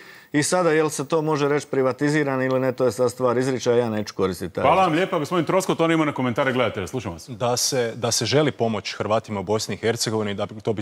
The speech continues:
Speaker 3: to bi moglo biti moguće i da m-, međunarodna zajednica želi to napraviti. Dakle, visoki predstavnik bi mogao promijeniti ama-, amandmane ko što je mijenjano bilo,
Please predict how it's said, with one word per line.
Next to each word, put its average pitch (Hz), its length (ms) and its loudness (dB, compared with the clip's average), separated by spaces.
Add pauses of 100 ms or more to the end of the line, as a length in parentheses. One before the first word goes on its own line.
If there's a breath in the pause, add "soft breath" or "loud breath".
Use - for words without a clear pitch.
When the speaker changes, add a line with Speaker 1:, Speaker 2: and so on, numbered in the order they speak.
(160)
Speaker 3:
to 120 80 -2
bi 110 120 0
moglo 101 240 0
biti 92 240 -8
moguće 113 420 4
i 110 180 -2
da 104 340 4
m-, 113 220 -6
međunarodna 104 540 2
zajednica 107 760 2 (380 loud breath)
želi 117 260 2
to 113 140 0
napraviti. 113 480 0
Dakle, 107 380 -2
visoki 110 400 -4
predstavnik 104 560 -2
bi 110 80 -2
mogao 104 320 0
promijeniti 107 500 0
ama-, 101 240 -4
amandmane 104 500 0
ko 104 100 -6
što - 180 -6
je 101 80 -2
mijenjano 104 400 -2
bilo, 123 300 4